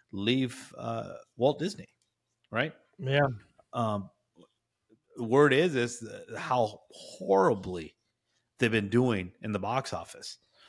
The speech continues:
Speaker 1: Um, that, you know,
Speaker 2: Well, y-,
Speaker 1: they, they,
Speaker 2: yeah.
Speaker 1: they, they went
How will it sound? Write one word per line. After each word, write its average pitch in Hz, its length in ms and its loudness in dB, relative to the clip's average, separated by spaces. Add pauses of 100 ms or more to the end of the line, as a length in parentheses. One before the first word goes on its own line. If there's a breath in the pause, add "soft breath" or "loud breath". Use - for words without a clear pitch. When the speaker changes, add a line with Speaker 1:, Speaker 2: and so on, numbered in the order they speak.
(240 soft breath)
Speaker 1:
Um, 92 500 0 (920)
that, 98 460 -2
you 117 120 0
know, 160 100 6
Speaker 2:
Well, 156 100 8
y-, 165 80 0
Speaker 1:
they, 113 180 -2 (140)
they, 131 160 6
Speaker 2:
yeah. - 80 -4
Speaker 1:
they, 117 120 0
they 117 180 -2
went 120 260 -2